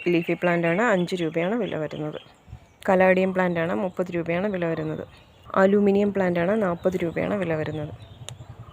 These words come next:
ബ്രോക്കൺ ഹാർട്ട് ആണ്. മുപ്പത് രൂപയാണ് വില വരുന്നത്.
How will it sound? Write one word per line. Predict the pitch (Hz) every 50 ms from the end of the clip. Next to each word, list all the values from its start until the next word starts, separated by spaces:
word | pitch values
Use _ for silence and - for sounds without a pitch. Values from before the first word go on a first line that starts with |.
| - - - - - - - - - - - - - - - - - - - - - - - - - - - - 180
ബ്രോക്കൺ | 175 180 180 175 175 - - 196
ഹാർട്ട് | 196 190 202 185 180 180
ആണ്. | 175 165 175 208
മുപ്പത് | 220 196 180 - - 180
രൂപയാണ് | 180 175 175 165 - 170 170 170 185
വില | 196 185 165 151
വരുന്നത്. | 151 147 147 151 143 147